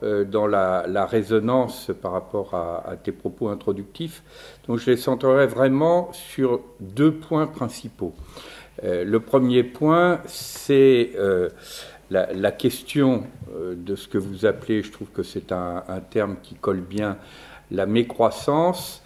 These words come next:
la nature même de cette, euh, croissance insoutenable et, euh, en quoi les réponses en termes de,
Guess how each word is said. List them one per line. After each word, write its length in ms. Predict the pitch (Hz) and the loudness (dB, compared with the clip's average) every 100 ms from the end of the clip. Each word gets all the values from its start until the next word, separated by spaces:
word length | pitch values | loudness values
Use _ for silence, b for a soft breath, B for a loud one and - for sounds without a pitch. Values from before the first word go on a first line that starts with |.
| B B B 107 | B B B 0
la 160 | 110 | 2
nature 460 | 113 156 156 185 143 | 4 4 2 0 2
même 500 | 143 143 131 104 87 80 - | 2 2 2 0 -4 -12 -14
de 320 | 95 90 104 101 | -14 -8 -4 -4
cette, 680 | - - 107 - - - | -4 0 0 -2 -16 -6
euh, 200 | 92 87 | -4 -4
croissance 760 | 80 - 107 - 113 101 - 107 | -4 0 0 0 -4 -4 -6 -8
insoutenable 840 | 95 - - 117 131 151 165 180 B B B B - | -8 -10 -8 0 2 4 2 -6 B B B B 0
et, 480 | 113 127 143 139 - | 4 6 4 2 -4
euh, 600 | - 101 101 98 95 92 - | -4 -2 0 0 0 -2 -4
en 180 | - 117 | -2 -2
quoi 380 | - - 156 147 | -2 2 6 6
les 140 | 127 | 6
réponses 720 | 110 113 - 156 165 - - - - | 4 2 2 0 0 -2 -14 -14 -4
en 120 | 110 | -4
termes 460 | - - 127 110 98 | -2 2 2 2 -4
de, 480 | 98 92 90 90 87 | -4 -4 -4 -8 -10